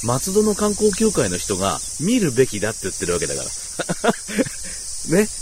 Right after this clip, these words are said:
団地マニアの方にお勧めしてるということではなくて、一般の、まあ、観光客の方に松戸市のここを見てください。例えばお寺とかね、えー、史跡とかいろいろこう紹介してる中に、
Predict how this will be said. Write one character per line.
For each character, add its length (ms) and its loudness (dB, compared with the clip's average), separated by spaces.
団 240 4
地 160 -2
マ 100 2
ニ 140 4
ア 40 6
の 120 2
方 240 2
に 100 4
お 80 4
勧 180 0
め 80 4
し 80 0
て 80 4
る 100 2
と 100 2
い 100 2
う 20 -2
こ 120 0
と 80 2
で 100 0
は 80 2
な 160 2
く 160 -4
て、 180 2
一 140 0
般 280 2
の、 180 4
ま 100 0
あ、 40 0
観 220 -2
光 200 4
客 220 0
の 100 0
方 180 0
に 100 -2
松 260 -2
戸 80 0
市 120 -2
の 80 -2
こ 200 -6
こ 120 6
を 40 6
見 140 -2
て 100 -4
く 60 -4
だ 80 -6
さ 100 -6
い。 20 -6
例 140 -6
え 20 -2
ば 100 2
お 140 4
寺 260 4
と 140 2
か 120 -2
ね、 140 -2
え 180 2
ー、 40 2
史 280 0
跡 120 -4
と 80 2
か 100 0
い 60 0
ろ 140 4
い 20 4
ろ 80 4
こ 140 0
う 20 2
紹 220 2
介 200 2
し 80 -2
て 80 2
る 120 2
中 220 0
に、 220 4